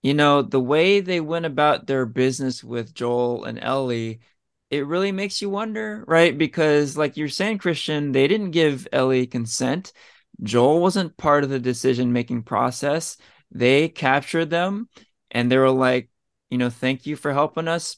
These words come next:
but we're gonna do our thing. We'll let you go, but Ellie's good as dead. We're, we're, we're, we're getting into her brain here," right? Um, maybe because of the way they were doing that, Joel was like,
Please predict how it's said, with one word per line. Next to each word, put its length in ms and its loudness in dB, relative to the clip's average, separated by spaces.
but 360 0
we're 180 -4
gonna 200 -2
do 180 -2
our 120 4
thing. 480 -6
We'll 160 0
let 180 0
you 160 -2
go, 440 4
but 400 -2
Ellie's 540 -2
good 200 0
as 200 -2
dead. 440 2
We're, 200 -4
we're, 240 -4
we're, 300 -4
we're 200 -4
getting 320 -2
into 240 -2
her 80 0
brain 360 -2
here," 260 -6
right? 340 -8
Um, 540 -4
maybe 420 2
because 520 -2
of 100 0
the 80 2
way 380 4
they 120 2
were 120 4
doing 360 0
that, 340 -2
Joel 540 -4
was 240 -10
like, 420 -10